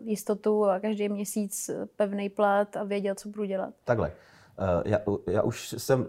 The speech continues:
Speaker 2: eh, starší od toho narození, takže už nemám žádná očekávání. Eh, to znamená, že furt něco nečekám a furt něco nedoufám.
Speaker 1: <laughs> Mhm.
Speaker 2: Eh, prostě to, co přichází, přijímám, ať je to pozitivně, negativně, nebo se snažím. Za A. Za B. Mám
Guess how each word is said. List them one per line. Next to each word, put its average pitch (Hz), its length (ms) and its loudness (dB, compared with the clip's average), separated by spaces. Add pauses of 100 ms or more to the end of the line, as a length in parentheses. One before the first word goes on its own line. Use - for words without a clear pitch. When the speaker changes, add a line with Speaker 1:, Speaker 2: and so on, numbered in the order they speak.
Speaker 2:
eh, 95 360 6 (120)
starší 110 360 4
od 120 60 6
toho 139 120 4
narození, 95 540 4
takže 95 500 4
už 104 160 -6
nemám 127 180 4
žádná 117 240 8
očekávání. 90 840 6 (140)
Eh, - 60 -14 (680)
to 107 120 0
znamená, 104 340 8
že 101 120 -2
furt 123 160 -2
něco 117 180 0
nečekám 95 520 4 (300)
a 101 60 4
furt 110 280 4
něco 104 220 2
nedoufám. 95 600 4
Speaker 1:
<laughs> - 40 -12
Mhm. 214 260 0 (120)
Speaker 2:
Eh, 92 140 0
prostě - 320 -2
to, 101 100 4
co 123 80 0
přichází, 113 400 6
přijímám, 95 520 2
ať 101 100 -6
je 104 60 -8
to 107 60 2
pozitivně, 107 360 0
negativně, 95 380 2
nebo 101 140 2
se 98 100 -2
snažím. 95 400 -2 (540)
Za 107 160 10
A. 90 180 12
Za 110 140 8
B. 98 320 10
Mám 104 360 8